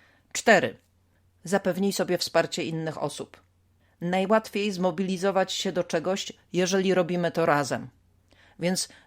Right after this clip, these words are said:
jeżeli postanowiłeś, że będziesz biegać w parku, to idealna sytuacja to jest, kiedy umawiasz się z przyjacielem, on przychodzi do ciebie, wyciąga cię z domu i razem idziecie do tego parku. To jest bardzo mobilizujące.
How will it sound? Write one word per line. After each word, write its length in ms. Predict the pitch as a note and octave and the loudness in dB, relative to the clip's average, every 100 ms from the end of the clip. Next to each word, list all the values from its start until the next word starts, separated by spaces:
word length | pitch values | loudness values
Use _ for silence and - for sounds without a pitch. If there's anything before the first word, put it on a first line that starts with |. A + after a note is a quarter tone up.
| - | -6
jeżeli 300 | F3+ F#3+ G3+ | -2 0 0
postanowiłeś, 760 | G3+ - F#3+ F#3 G3+ G#3 D3 - | 0 0 2 2 2 2 2 2
że 140 | E3 | 0
będziesz 480 | F3 F3 E3+ D#3+ - C#3 | 2 2 0 -2 -4 -4
biegać 360 | F#3 F3+ D#3 | -2 2 0
w 60 | - | 0
parku, 380 | G3 F#3 - G#3 | 0 0 0 0
to 220 | G3 - | 0 -2
idealna 640 | F#3 E3 G#3 G#3+ A#3 E3 C#3+ | 0 4 6 8 8 8 2
sytuacja 720 | E3 - D#3+ D#3 - F3+ G#3+ | -4 -2 0 0 0 -2 -2
to 160 | - | -2
jest, 280 | F3 F#3+ - | -2 -2 -2
kiedy 300 | - E3+ F3 | -4 0 0
umawiasz 420 | F3+ F3+ F#3 F3+ | 0 2 4 2
się 180 | - F3+ | 0 -4
z 60 | E3+ | -6
przyjacielem, 680 | - F3+ F3 G3+ G3+ F#3 F3+ | -2 0 2 4 4 2 0
on 180 | F3+ F3+ | -4 -2
przychodzi 640 | - F#3+ - A3+ G3 F3+ | -2 -2 4 4 4 2
do 140 | F3+ | 2
ciebie, 340 | F3+ G3+ F#3+ F#3 | 4 2 2 2
wyciąga 480 | F#3 - F#3+ F3 | 2 2 4 2
cię 180 | E3+ F3+ | 0 -2
z 60 | D3+ | 2
domu 260 | F#3 F3+ | 2 2
i 100 | E3 | 0
razem 280 | D#3+ D3+ D3+ | 0 -2 -4
idziecie 280 | D#3 D#3+ E3 | -4 -4 -4
do 100 | C#3+ | -4
tego 200 | C#3+ C#3 | -4 -2
parku. 360 | C3+ A2+ - - _ _ - | -2 -4 -6 -16 _ _ -12
To 60 | |
jest 120 | D3+ E3 | -8 -4
bardzo 220 | E3 D#3+ | -4 -2
mobilizujące. 840 | D#3 C#3+ C#3 C3 C#3 A#2+ G#2+ - | -4 -4 -6 -8 -6 -6 -6 -12